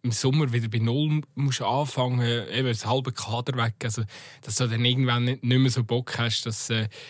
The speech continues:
ver-, verstehe ich schon auch. Und vielleicht denkt er jetzt auch, «Ja gut, Stand jetzt habe ich eigentlich einen riesen Job gemacht bei G C und, äh, die Leute wissen das auch.» Ähm, wenn ich jetzt im Sommer bei, bei Null anfange, dann habe ich eigentlich nur zu verlieren, oder?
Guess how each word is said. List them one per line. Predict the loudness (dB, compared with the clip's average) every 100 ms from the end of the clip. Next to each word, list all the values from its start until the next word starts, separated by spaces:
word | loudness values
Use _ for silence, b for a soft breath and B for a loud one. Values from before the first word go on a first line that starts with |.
| B
ver-, | B -6
verstehe | -2 0 4 4 4
ich | 4
schon | 4
auch. | 4 2 B B
Und | 0
vielleicht | 4 4 4
denkt | 2 2 0
er | 0
jetzt | 2 4
auch, | 4
«Ja | 6 4
gut, | 4 2 2
Stand | 0 4 4 4
jetzt | 2 2
habe | 0
ich | 2
eigentlich | 2 2
einen | 0 0
riesen | 0 0 0
Job | 0 0 0
gemacht | -2 -2 -4
bei | -4
G | -2 0
C | 2
und, | 2 0 0
äh, | 0 0
die | 0 0
Leute | 0 0
wissen | 0 0 0
das | -2 0
auch.» | 2 2 0 B B B B B B 2
Ähm, | 6 6 4 0 -4 -10 _ -20 _ -6
wenn | 0 4
ich | 4
jetzt | 2
im | 0
Sommer | 2 4 4
bei, | 4 4 4 4
bei | 2
Null | 4 6 6
anfange, | 6 4 2 2
dann | 2 4
habe | 4
ich |
eigentlich | 2
nur | -2 -4
zu | -4
verlieren, | -4 0 0 0 -2
oder? | -4